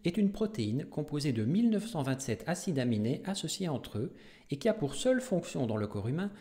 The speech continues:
de découper le lactose en glucose et galactose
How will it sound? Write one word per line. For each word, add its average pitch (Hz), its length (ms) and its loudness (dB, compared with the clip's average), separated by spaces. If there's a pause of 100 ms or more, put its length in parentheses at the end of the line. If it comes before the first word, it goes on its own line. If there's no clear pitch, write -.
(200)
de 151 100 4
découper 202 460 2
le 143 80 4
lactose 110 580 -2 (220)
en 117 120 2
glucose 117 640 -4 (120)
et 220 80 0
galactose 113 760 -2